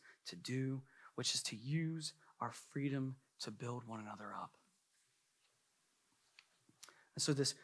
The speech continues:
he brings this first point, and he kinda lands it, and he says, "Hey, look, everything that we've talked about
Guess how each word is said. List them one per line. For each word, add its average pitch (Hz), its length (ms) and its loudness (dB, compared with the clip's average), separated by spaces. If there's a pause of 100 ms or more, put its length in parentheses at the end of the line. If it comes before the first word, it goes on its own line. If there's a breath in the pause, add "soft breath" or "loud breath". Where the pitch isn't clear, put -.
(180 soft breath)
he 139 80 2
brings 139 220 6
this 120 140 4
first - 380 4
point, 160 280 6
and 131 80 -2
he 123 60 -2
kinda 117 220 0
lands 135 340 2
it, 147 100 0
and - 80 -6
he 120 80 -4
says, 120 160 -4
"Hey, 131 120 -2
look, 117 280 -2
everything 180 480 4
that 156 140 2
we've 135 260 2
talked - 360 4
about 104 340 -6